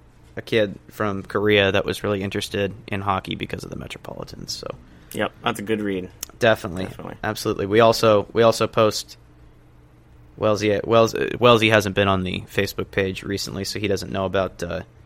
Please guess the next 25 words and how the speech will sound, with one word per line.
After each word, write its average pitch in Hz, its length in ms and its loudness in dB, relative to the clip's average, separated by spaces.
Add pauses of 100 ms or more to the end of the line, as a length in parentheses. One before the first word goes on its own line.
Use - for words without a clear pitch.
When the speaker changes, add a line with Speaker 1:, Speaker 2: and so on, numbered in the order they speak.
(720)
Speaker 1:
the 104 100 -2
photo 113 300 4
we 98 120 2
shared 101 280 2
of 90 60 -2
the, 92 240 -2 (100)
the - 100 -8
Caps - 360 4
fan 95 400 -2 (680)
that 98 160 -2
has 98 180 -4
a 98 100 -6
jersey 101 380 -2
that 92 140 -4
says 95 280 -6
"She - 320 -2
and 101 160 2
I 90 380 0 (180)
sixty-nine." - 880 -6 (1800)
Speaker 2:
Oh 92 160 -12
my 82 180 -16
God. 82 460 -16 (1300)
Good 131 160 -6
for - 160 -10
them. 85 280 -10